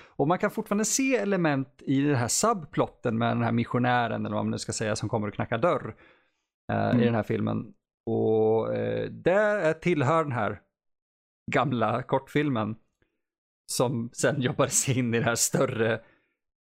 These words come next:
Speaker 1: maskineriet av galenskap.
Speaker 2: Ja.
Speaker 1: Eh, den, den tog typ så här fem år att göra, va? Har jag för mig.
Speaker 2: Ja, precis. För de kunde väl bara spela in på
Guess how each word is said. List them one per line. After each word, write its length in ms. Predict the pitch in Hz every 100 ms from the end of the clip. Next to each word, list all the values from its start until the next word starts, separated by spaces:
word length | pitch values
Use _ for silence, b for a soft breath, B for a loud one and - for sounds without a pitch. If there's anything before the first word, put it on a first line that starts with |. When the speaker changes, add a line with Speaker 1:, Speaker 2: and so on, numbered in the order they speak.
| _ _ 131
Speaker 1:
maskineriet 920 | 151 - 107 131 117 113 113 117 -
av 320 | 131 117 113
galenskap. 760 | 127 120 113 113 - 120 - _ b b _ - -
Speaker 2:
Ja. 480 | - 107 104 101 98
Speaker 1:
Eh, 40 | 101 - - _ - 175 -
den, 180 | 208 170
den 140 | 196
tog 260 | 202 294 -
typ 180 | 220
så 80 | -
här 60 | -
fem 460 | - - 160 156
år 160 | 147 139
att 60 | 139
göra, 340 | 143 123 190
va? 220 | 170 240 _ _ _ _ -
Har 80 | 147
jag 80 | 131
för 60 |
mig. 80 | 131
Speaker 2:
Ja, 640 | 143 151 156 - 123 - -
precis. 480 | 147 139 143 -
För 480 | - 131 123 117 117
de 500 | 113 131 127 123 127
kunde 260 | 123 135 131
väl 180 | 131 123
bara 260 | 131 123
spela 460 | - - 127 123 - -
in 400 | 143 139 135 131
på 380 | - 117 107